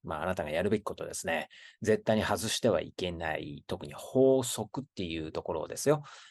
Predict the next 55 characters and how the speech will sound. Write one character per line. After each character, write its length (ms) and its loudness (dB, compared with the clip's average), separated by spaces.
え 880 -2
ー、 20 -14
ま 120 -6
あ、 20 -8
今 200 -4
回 220 -6
は 380 2
こ 100 -6
の 220 -6
四 240 -2
回 160 2
シ 140 -2
リ 80 4
ー 20 -6
ズ 100 -6
の 80 -4
中 180 -6
で 60 -6
お 80 -4
伝 240 6
え 40 8
し 100 0
て 80 6
い 60 2
く 40 -12
と 200 -2
い 80 -6
う 280 -6
こ 140 -8
と 80 -6
で 120 -6
す 100 -8
け 80 -6
ど 100 -6
も、 320 4
す 140 4
べ 80 8
て 80 4
無 160 6
料 240 10
で 160 6
す。 440 -4
た 120 4
だ 160 4
し、 640 -2
え 260 -2
ー、 60 -12
本 320 6
気 140 -2
で 120 8
取 220 2
り 100 -4
組 320 -4
む 60 -6
人 460 2